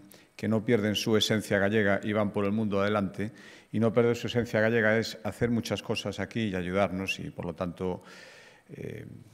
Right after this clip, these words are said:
cuando hablamos de patrimonio hablamos de mecenas también. Estoy seguro que una gran parte del patrimonio que se ha conservado a través de los siglos,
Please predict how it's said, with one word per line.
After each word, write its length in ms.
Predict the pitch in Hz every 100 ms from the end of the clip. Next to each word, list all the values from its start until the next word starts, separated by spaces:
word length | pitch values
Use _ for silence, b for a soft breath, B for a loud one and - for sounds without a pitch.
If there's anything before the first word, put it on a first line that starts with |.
| - -
cuando 220 | - 98
hablamos 240 | 117 127 127
de 80 |
patrimonio 460 | 117 120 113 127 123
hablamos 340 | 117 117 113
de 80 | 101
mecenas 480 | 104 107 123 95 87
también. 380 | 95 101 107 -
Estoy 200 | - 101
seguro 280 | - 107 98
que 120 | 101
una 200 | 101 101
gran 240 | 104 101
parte 260 | 110 101 104
del 300 | 98 92 92
patrimonio 640 | - 120 113 117 120 110
que 80 | 110
se 140 | 110 117
ha 40 |
conservado 520 | 117 107 104 113 107
a 40 | 101
través 220 | 101 98
de 80 | 98
los 160 | 98
siglos, 400 | - 107 104 -